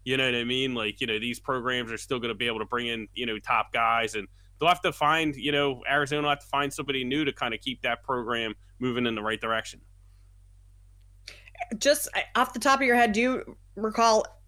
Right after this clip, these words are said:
Speaker 2: what conference is Arizona gonna be in next year? All these switches that, uh, just mind, my
Speaker 1: I
Speaker 2: head's
Speaker 1: believe
Speaker 2: all
Speaker 1: they're
Speaker 2: over
Speaker 1: Big
Speaker 2: the place.
Speaker 1: twelve. I'm pretty sure they're Big twelve. Yeah.
Speaker 2: Big
Speaker 1: Uh,
Speaker 2: twelve. Okay.
Speaker 1: I'm
Speaker 2: Yes,
Speaker 1: pretty
Speaker 2: David
Speaker 1: sure, yeah.
Speaker 2: confirmed that, double B in the chat. Thank
Speaker 1: Mm-hmm.
Speaker 2: you. Um, yeah.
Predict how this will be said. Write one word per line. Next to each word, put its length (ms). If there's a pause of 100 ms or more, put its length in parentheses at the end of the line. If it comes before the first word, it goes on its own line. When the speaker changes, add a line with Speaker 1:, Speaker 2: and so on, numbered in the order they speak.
(140)
Speaker 2:
what 400
conference 420
is 100
Arizona 480
gonna 220
be 160
in 120
next 280
year? 340 (840)
All 180
these 180
switches 360
that, 200 (100)
uh, 40
just 220
mind, 400 (400)
my 140 (260)
Speaker 1:
I 20
Speaker 2:
head's 120
Speaker 1:
believe 140
Speaker 2:
all 60
Speaker 1:
they're 80
Speaker 2:
over 60
Speaker 1:
Big 120
Speaker 2:
the 60
place. 140
Speaker 1:
twelve. 180 (160)
I'm 100
pretty 200
sure 180
they're 100
Big 220
twelve. 500
Yeah. 340 (120)
Speaker 2:
Big 140
Speaker 1:
Uh, 100
Speaker 2:
twelve. 400 (140)
Okay. 200
Speaker 1:
I'm 400
Speaker 2:
Yes, 80
Speaker 1:
pretty 180
Speaker 2:
David 280
Speaker 1:
sure, 100
yeah. 40
Speaker 2:
confirmed 300
that, 160
double 200
B 220
in 80
the 80 (120)
chat. 180
Thank 240
Speaker 1:
Mm-hmm. 20
Speaker 2:
you. 500
Um, 460 (480)
yeah. 420